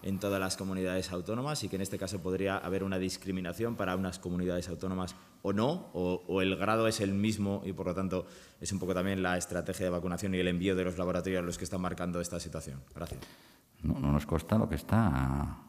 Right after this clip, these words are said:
Speaker 2: publicado, ¿eh? Y lo que está publicado, mm, es, eh, el ritmo, eh, de suministro, eh,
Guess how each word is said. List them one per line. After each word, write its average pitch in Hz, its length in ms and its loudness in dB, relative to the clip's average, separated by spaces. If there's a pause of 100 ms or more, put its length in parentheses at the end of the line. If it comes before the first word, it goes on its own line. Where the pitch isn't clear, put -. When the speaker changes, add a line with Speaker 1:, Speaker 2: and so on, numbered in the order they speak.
(120)
Speaker 2:
publicado, - 580 2 (600)
¿eh? 76 200 4 (640)
Y 71 160 4
lo 65 160 4
que 69 60 2
está 65 260 2
publicado, 78 800 6
mm, - 320 -2 (1040)
es, - 480 4
eh, - 340 -2 (140)
el 65 180 2
ritmo, 71 520 6 (480)
eh, 69 440 4
de 69 180 6
suministro, 80 1000 6
eh, 64 320 0